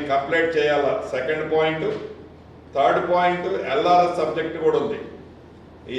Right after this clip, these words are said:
ఎల్ఆర్ఎస్ సబ్జెక్ట్కి సంబంధించింది దానం కిషోర్ గారు మీ అందరితో మాట్లాడారు, మేడం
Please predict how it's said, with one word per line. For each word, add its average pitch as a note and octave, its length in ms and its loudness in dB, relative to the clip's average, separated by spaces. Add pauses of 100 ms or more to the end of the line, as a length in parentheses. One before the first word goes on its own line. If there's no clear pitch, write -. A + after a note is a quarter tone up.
ఎల్ఆర్ఎస్ F3 440 4
సబ్జెక్ట్కి E3+ 420 -4 (100)
సంబంధించింది D#3+ 640 -4 (120)
దానం D3+ 300 0
కిషోర్ D#3+ 340 -4
గారు D#3+ 160 -2
మీ D3+ 120 -4
అందరితో D3+ 340 -4 (120)
మాట్లాడారు, D3+ 460 -2 (100)
మేడం D3 240 -2